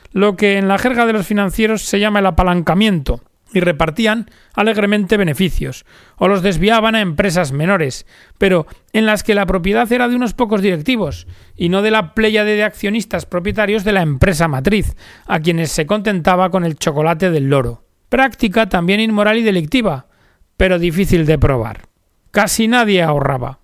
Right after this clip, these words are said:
La juventud, la nueva burguesía de profesionales y directivos de rápido ascenso, los yuppies,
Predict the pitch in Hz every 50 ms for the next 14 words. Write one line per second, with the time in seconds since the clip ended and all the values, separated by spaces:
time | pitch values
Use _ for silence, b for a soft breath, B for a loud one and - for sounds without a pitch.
0 | _ _ - 175 180 - - 196 180 180 170 165 147 208 208 196 196 185 175 156
1 | 151 147 147 151 156 175 170 - 233 220 208 208 202 202 175 190 180 - 233 226
2 | 214 196 190 175 180 180 170 170 180 160 160 170 185 190 196 196 190 165 - -
3 | B B B B B B 190 175 190 180 170 151 151 214 220 208 202 175 175 180
4 | 180 208 202 175 190 180 180 170 151 - 233 240 214 170 202 202 170 151 147 170
5 | 247 240 185 214 214 - - -